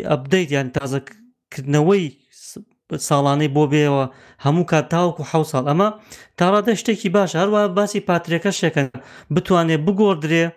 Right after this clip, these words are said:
یاخود بتوانێ وا دروست بکرێ کە بەرگە بگرێ وەک لەوەی کە، چونکە هەموو مۆبایلێ بەگشتی ماوەکەی بۆ،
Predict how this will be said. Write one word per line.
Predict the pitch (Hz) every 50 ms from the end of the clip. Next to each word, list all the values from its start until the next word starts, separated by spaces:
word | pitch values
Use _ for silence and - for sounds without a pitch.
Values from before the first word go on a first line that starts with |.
| _ _ _ - - _ _ -
یاخود | 165 185 180 185 185 165 151 151
بتوانێ | 160 180 - 196 190 180 170 165 165
وا | 160 180 190 190
دروست | 156 160 156 165 143 143
بکرێ | 156 151 - 160 160
کە | 156 - 151 143 135
بەرگە | 131 131 135 147 139 131 156 175
بگرێ | 151 151 143 135 147 147
وەک | 143 151 156 143 -
لەوەی | 147 147 147 160 151
کە، | - 151 139 127 - - - -
چونکە | _ - - 180 160
هەموو | 175 220 254 226 214
مۆبایلێ | 196 165 180 175 175 170 170 165
بەگشتی | 156 165 165 143 160 156 160 - - 220 214 214 - - _ - _ _ _ _ _ _ _ _ _ _ _ _ _ -
ماوەکەی | 156 156 165 165 160 165 165 160 - 208 214
بۆ، | 185 190 202